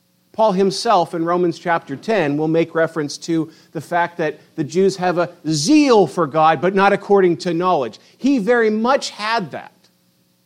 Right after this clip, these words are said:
personally. Before he came to Christ, the Apostle Paul had a passion in his mind. "This sect needs to be run out of town. And so I'm gonna spend my life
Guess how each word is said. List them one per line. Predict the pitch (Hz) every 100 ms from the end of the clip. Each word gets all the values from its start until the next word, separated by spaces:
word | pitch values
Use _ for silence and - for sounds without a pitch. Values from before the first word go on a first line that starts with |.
| _ _ _ _ -
personally. | 240 240 214 180 104 104
Before | 127 143 220 208
he | 208
came | 208 220 202
to |
Christ, | 185 202 170 -
the | 151
Apostle | 175 190 190
Paul | 185 185 175 160 - -
had | - 196
a | 185
passion | - - 220 220 196
in | 190
his | 175 147
mind. | 170 160 123 - _
"This | 131 208 277 240 - - _
sect | - - - 190 180 - - _ -
needs | 175 220 208 -
to | 233
be | 156 170 170 180 180 _ -
run | 135 147 196 202 214 220 214 _ _
out | 214 254
of | 233
town. | - 180 131 90 _ _ _ _ _ _ _ _ _ _ _ _
And | 156
so | 147 185 254
I'm | 214 254
gonna | 240 175
spend | - - - 214 233 226
my | 214 220
life | 208 175 135 143 -